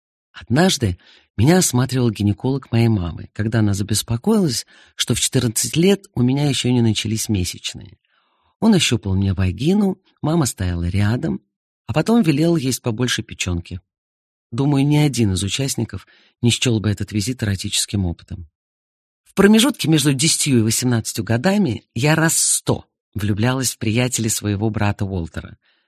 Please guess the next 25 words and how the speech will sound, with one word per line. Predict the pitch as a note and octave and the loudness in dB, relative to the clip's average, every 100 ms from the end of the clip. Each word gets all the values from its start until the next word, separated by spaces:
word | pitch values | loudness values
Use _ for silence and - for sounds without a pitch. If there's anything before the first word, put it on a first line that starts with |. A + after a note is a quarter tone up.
| _ | _
Когда | - G#2 A2+ | -4 2 2
у | A2+ | 2
тебя | A#2+ A2 | 0 -2
красивый | - A2+ A#2 - B2 G2+ | -4 -2 -2 -2 -4 -4
и | F#2 | -6
популярный | G#2+ A#2+ A#2 G2+ G2 | -6 -4 -2 -2 -4
брат, | G2+ - - - _ _ _ _ | -4 -4 -4 -8 _ _ _ _
вокруг | A#2+ A#2 C3+ C#3 | -2 0 0 -2
него | C3 D3+ | 0 -2
все | - - | 0 0
время | F3 D#3 G#2 F#2+ | 2 2 0 0
крутятся | C3+ F3+ - - A2 A#2 - - | -2 -2 -4 -8 -8 -10 -20 -12
такие | - A2+ B2+ | -4 0 2
же | A2+ A2 | 2 0
красивые | A2+ G#2+ - D#3 C#3 | 0 0 0 -2 -2
и | - A2 | -6 -6
популярные | G#2 - G#2 G#2+ G2+ G2+ | -6 -2 -2 0 -2 -2
друзья. | G#2+ G#2 F#2+ F#2 - _ _ _ _ - | -2 -4 -6 -10 -14 _ _ _ _ -2
Но | C3+ | 2
они | C#3 D#3 F3 | 4 6 4
обращали | C#3 B2 A#2 B2 A2+ | 4 0 0 0 0
внимание | G#2+ A#2+ A#2+ A2 G2+ | 0 0 0 0 0
только | G#2 - D#3+ D#3 C3+ | -4 0 -2 0 -8
на | B2+ | -8
Уолтера, | A2 G2 F2+ - D#2+ D#2 | -6 -6 -10 -10 -18 -18